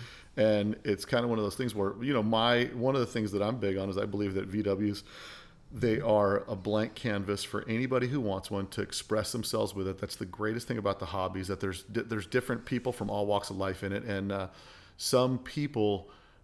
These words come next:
just can't understand that. Like I said, you know, you're talking about split windows and the scarcity of split windows and, and the volume of production that they had. I mean, there's really a lot of 'em.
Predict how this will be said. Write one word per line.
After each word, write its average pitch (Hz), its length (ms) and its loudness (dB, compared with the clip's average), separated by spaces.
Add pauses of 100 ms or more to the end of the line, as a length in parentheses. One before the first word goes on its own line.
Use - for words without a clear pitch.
(100)
just - 340 0
can't 110 460 -2
understand 104 680 -2
that. 90 320 -8
Like 110 220 0
I 104 80 2
said, 104 260 0
you 98 80 -2
know, 98 80 -2
you're 107 120 0
talking 104 200 0
about 101 220 -4
split - 260 0
windows 104 240 -2
and 95 80 -8
the 92 60 -6
scarcity 107 480 0
of 92 60 -4
split 135 200 -2
windows 104 220 -2
and, 98 140 -6
and 104 140 0
the 95 100 -2 (200)
volume 110 400 2
of - 80 -8
production 110 380 0
that 95 40 -4
they 98 80 0
had. 113 140 0
I 101 40 -10
mean, 107 140 -4
there's 147 220 -2
really 147 220 0
a 123 40 2
lot 113 280 2
of 107 80 -4
'em. 87 160 -4